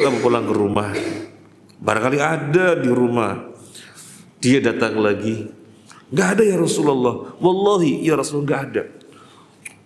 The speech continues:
Lah, pulang lagi, pulang lagi. Siapa tahu ada gitu loh, meskipun cincin besi. Ah, di sini ada poin ditulis oleh muallif Abdullah Al-Bassam, hafizahullah taala,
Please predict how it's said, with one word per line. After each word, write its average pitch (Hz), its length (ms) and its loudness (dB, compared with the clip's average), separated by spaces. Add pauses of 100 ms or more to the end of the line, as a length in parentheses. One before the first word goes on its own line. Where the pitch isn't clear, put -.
(160)
Lah, 202 240 0 (240)
pulang 320 160 0
lagi, 302 160 2
pulang 285 240 2
lagi. 240 200 0 (360)
Siapa - 400 -2
tahu 359 240 0
ada 269 320 0
gitu 180 320 2
loh, 120 320 2
meskipun 165 720 0
cincin 147 400 -4
besi. 117 400 -4 (240)
Ah, 98 560 -6 (400)
di 101 160 -4
sini 117 260 0 (300)
ada 110 320 0
poin 113 640 0 (400)
ditulis 107 480 0
oleh 101 240 2
muallif 104 640 -2
Abdullah 107 400 0
Al-Bassam, 113 960 -2 (240)
hafizahullah 104 560 0
taala, 101 380 -2